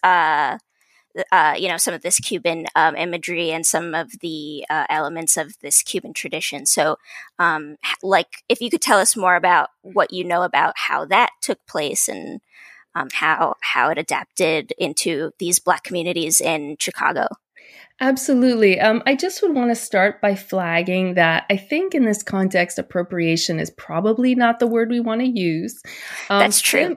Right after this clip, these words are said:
Speaker 2: sim-, <laughs> simply because, you know, it's highly, um, delicate. It's delicate and
Speaker 1: Right.
Speaker 2: politicized because, um,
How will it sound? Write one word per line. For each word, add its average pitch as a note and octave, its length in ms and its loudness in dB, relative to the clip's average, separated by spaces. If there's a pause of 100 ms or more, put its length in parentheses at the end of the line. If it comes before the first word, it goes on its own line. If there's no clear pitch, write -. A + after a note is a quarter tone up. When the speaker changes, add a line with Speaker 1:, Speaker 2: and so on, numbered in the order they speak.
Speaker 2:
sim-, - 160 4
<laughs> - 40 -4
simply F4 580 2
because, C4 480 4
you A3+ 80 2
know, G#3+ 140 4
it's A#3 180 -2
highly, D4+ 920 0
um, G#3+ 420 2
delicate. F3 760 0
It's G3+ 280 -2
delicate A3 380 2
and G#3 80 0
Speaker 1:
Right. G3 120 -2
Speaker 2:
politicized F#3 880 0
because, F#3 640 -4 (480)
um, F#3 420 0